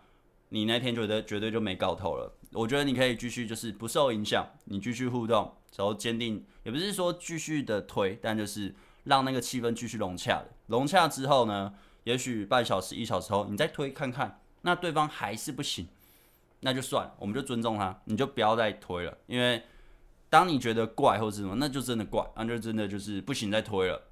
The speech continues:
好不好？那个，那个局面你再推，通常就会爆掉，就不要强逼对方。我们这一次没办法，那也许下一次你还是可以跟他出来约会的话，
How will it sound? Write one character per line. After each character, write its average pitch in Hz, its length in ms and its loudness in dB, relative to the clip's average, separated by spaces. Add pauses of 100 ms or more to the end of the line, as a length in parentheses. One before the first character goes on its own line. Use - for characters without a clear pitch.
(140)
好 - 100 -10
不 95 60 2
好？ 95 300 2
那 107 140 -4
个， 98 580 2
那 110 100 -6
个 143 100 2
局 113 220 -4
面 127 240 0
你 101 40 -4
再 117 140 6
推， 104 300 0
通 135 180 -2
常 120 180 0
就 101 60 -2
会 104 80 0
爆 101 240 2
掉， 90 300 -4
就 151 100 -4
不 156 100 -8
要 165 140 6
强 131 240 2
逼 131 160 0
对 127 180 0
方。 107 280 0 (560)
我 120 100 -2
们 139 120 4
这 185 140 2
一 - 20 4
次 196 160 0
没 139 140 4
办 143 180 6
法， 104 260 0
那 123 180 0
也 117 160 -2
许 117 200 -4
下 131 240 8
一 - 40 2
次 120 160 -4
你 104 120 -2
还 113 140 4
是 120 100 -2
可 143 140 -4
以 113 40 -2
跟 110 60 0
他 110 120 4
出 107 120 0
来 98 80 4
约 92 160 -2
会 95 180 0
的 90 40 -6
话， 92 180 -2